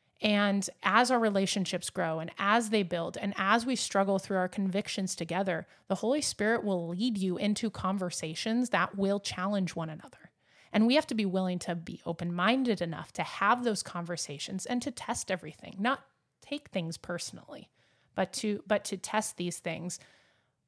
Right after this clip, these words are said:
But I, I think this goes both ways, recognizing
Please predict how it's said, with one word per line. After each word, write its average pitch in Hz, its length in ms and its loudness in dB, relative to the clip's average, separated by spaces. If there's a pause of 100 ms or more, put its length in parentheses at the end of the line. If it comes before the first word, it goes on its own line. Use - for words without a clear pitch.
But 220 100 8
I, 220 180 6
I 214 140 4
think 240 300 0
this 214 220 2
goes 208 300 2
both 175 300 -4
ways, 190 380 2
recognizing 185 680 0